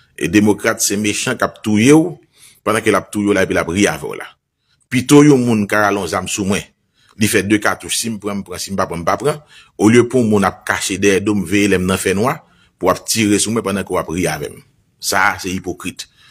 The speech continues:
So, program sa a bien eme son gro pièche li. Pièche li ki ekoun ya la, ok, an komprenne bien. Majorite malère, malère eski nan piye trangé, mèm dos kore an pil nan yo ap fè foto sou Facebook la, fon seri de show off, wap zou frem Yo fè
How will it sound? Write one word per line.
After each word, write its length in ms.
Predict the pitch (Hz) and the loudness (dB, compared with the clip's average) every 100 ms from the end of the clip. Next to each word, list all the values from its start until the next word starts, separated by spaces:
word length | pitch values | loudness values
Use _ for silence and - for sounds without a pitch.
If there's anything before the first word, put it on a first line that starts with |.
| - _ | -20 _
So, 140 | - - | -6 2
program 380 | 127 135 156 147 | 4 4 2 2
sa 140 | 135 | 0
a 20 | 120 | 0
bien 160 | 123 | 0
eme 160 | 127 120 | 0 -2
son 160 | 120 | -2
gro 140 | 101 107 | -2 -4
pièche 240 | 82 78 - | -4 -8 -10
li. 160 | 67 - | -14 0
Pièche 240 | 123 127 | 2 2
li 80 | 131 131 | 0 -4
ki 80 | 120 | -4
ekoun 220 | 113 110 | -2 0
ya 100 | 98 | 0
la, 180 | 101 113 117 _ - - - _ | 0 -2 -6 _ -20 -20 -20 _
ok, 240 | 101 - 76 - - | 0 2 -4 -8 -4
an 800 | 117 127 - 123 113 - 131 127 | -2 -2 -2 -2 -4 0 0 0
komprenne 320 | 135 104 92 | 0 0 0
bien. 160 | 101 - - _ _ _ _ _ _ - | -2 -4 -12 _ _ _ _ _ _ -6
Majorite 480 | 95 107 117 127 139 | -2 2 2 2 2
malère, 380 | 131 123 117 98 | 2 2 2 2
malère 240 | 98 95 | 0 0
eski 160 | 90 90 | 0 -2
nan 120 | 92 | -2
piye 160 | 92 90 | -2 -2
trangé, 380 | 80 87 92 101 - _ _ | -4 -4 -4 -6 -10 _ _
mèm 140 | - 135 | -2 0
dos 80 | 117 | 0
kore 180 | 107 104 | 2 2
an 80 | 98 | 2
pil 160 | 104 104 | -2 -2
nan 140 | 104 | 0
yo 80 | 95 | -2
ap 80 | - | -2
fè 100 | 92 | -4
foto 240 | 92 87 | -2 -4
sou 160 | 85 90 | -4 -2
Facebook 400 | 85 85 87 95 | -2 -2 -2 2
la, 140 | 95 | 0
fon 160 | - 92 | 0 -6
seri 200 | - 92 | -2 -4
de 120 | 90 85 | -2 -2
show 240 | 92 95 | 2 2
off, 220 | 110 - - _ _ _ _ | 2 -2 -14 _ _ _ _
wap 240 | - 98 82 | -6 -4 -4
zou 80 | 87 | -6
frem 240 | - - - - _ _ _ _ _ _ - | -4 -6 -8 -20 _ _ _ _ _ _ 0
Yo 140 | 110 | 0
fè 160 | 110 107 | 2 0